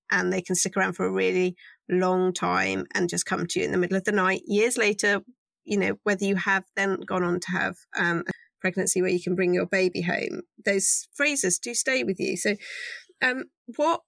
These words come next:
are some of the conversations around this that have really stuck with you?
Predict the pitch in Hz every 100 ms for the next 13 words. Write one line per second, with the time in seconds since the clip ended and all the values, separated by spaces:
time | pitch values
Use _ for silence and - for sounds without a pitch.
0 | - 269 262 254 - - 277 269 262 269
1 | 240 226 233 226 214 190 - - - -
2 | - - 220 196 196 196 175 165 - 190
3 | - 165 175 - - 190 180 160 151 -
4 | - - - - - - -